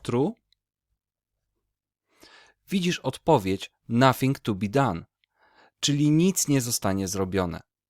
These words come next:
Oznacza to, że nie ma obiektów do skasowania lub po prostu nie istnieją.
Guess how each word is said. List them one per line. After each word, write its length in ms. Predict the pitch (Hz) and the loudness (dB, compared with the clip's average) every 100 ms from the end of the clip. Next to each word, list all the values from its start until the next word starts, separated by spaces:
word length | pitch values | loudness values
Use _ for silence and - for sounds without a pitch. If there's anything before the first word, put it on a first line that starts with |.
| _ - - | _ -20 -6
Oznacza 520 | - 110 143 165 139 | -2 2 2 2 0
to, 340 | 107 95 98 - - | 0 0 0 -4 -6
że 200 | 104 123 | 0 2
nie 180 | 160 | 4
ma 180 | 190 165 | 2 0
obiektów 520 | 113 104 107 - 101 | 0 -2 -2 -4 -6
do 100 | 101 | -2
skasowania 800 | 104 - 104 113 98 95 98 127 - _ _ | -2 -2 -4 -2 0 0 0 -4 -6 _ _
lub 240 | 196 220 | -4 -2
po 120 | - 180 | -2 -2
prostu 400 | 107 101 - 123 | 0 -2 0 0
nie 220 | 110 92 | 2 0
istnieją. 600 | 87 - 120 95 73 | -4 -4 -2 -2 -6